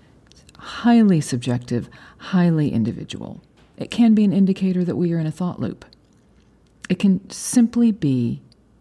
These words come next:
a habit, the habit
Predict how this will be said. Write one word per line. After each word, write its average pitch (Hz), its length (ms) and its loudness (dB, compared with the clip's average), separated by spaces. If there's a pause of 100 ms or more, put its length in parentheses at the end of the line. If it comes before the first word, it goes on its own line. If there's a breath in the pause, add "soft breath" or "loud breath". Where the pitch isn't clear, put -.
(360)
a 165 60 -4
habit, - 640 -10 (920 soft breath)
the 175 80 4
habit 156 680 -2